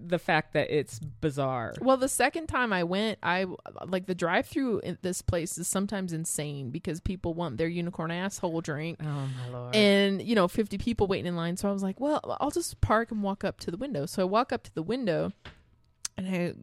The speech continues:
Speaker 2: order my coffee, and then the music's so loud right there, like, blasting out the shop, like, in the speakers, that I actually stood behind a post. I stood on the other side of a post to block the sound.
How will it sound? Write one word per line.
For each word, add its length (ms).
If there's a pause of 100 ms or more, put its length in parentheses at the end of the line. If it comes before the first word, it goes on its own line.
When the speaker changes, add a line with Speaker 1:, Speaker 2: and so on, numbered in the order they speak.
(560)
Speaker 2:
order 240
my 160
coffee, 500
and 120
then 160 (300)
the 60
music's 380
so 300
loud 380
right 180
there, 240
like, 220
blasting 580
out 160
the 80
shop, 640
like, 320
in 140
the 40
speakers, 600 (400)
that 120
I 140
actually 320
stood 340
behind 360
a 40
post. 640
I 60
stood 300
on 160
the 100
other 180
side 220
of 100
a 80
post 500
to 100
block 380
the 80
sound. 580